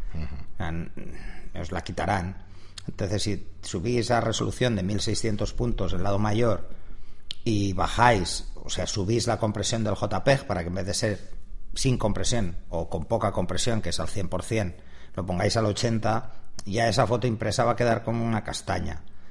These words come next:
Speaker 2: A no ser que sea, eh, ah, bueno, quedará bien impresa a tamaño sello de correos, pero por encima de eso empezará no a que-, a no quedar tan bien.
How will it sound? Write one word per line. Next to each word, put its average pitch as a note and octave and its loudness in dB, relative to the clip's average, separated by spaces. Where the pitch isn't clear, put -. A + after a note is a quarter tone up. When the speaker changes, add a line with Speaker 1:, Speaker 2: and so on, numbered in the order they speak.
Speaker 2:
A G2+ -2
no G2+ 2
ser G#2+ 0
que A#2 2
sea, A#2+ 2
eh, G2 -2
ah, E2 -4
bueno, F#2+ -2
quedará F#2+ 0
bien B2 4
impresa A#2+ 4
a A2+ 0
tamaño A2 2
sello A2+ 2
de A#2 0
correos, G2+ -2
pero E2+ 0
por G2 0
encima A2+ 0
de A2+ 4
eso A#2+ 4
empezará G2+ 0
no G#2 2
a G2 0
que-, - -4
a F2+ 0
no F#2 0
quedar G#2+ 0
tan E2 0
bien. D#2 -4